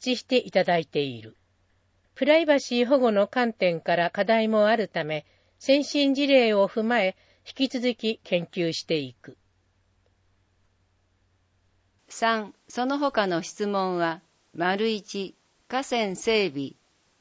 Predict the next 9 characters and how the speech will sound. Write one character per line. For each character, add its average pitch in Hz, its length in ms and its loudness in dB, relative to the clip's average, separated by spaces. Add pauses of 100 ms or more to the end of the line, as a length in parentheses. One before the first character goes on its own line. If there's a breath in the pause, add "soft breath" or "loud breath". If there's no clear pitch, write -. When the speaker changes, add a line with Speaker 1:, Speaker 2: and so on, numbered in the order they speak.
(540)
Speaker 2:
丸 190 340 -2
二、 196 280 -4 (300)
納 240 220 0
税 247 260 2
の 226 180 0
推 226 260 -2
進 233 340 -2
な 214 180 0
ど 165 240 -2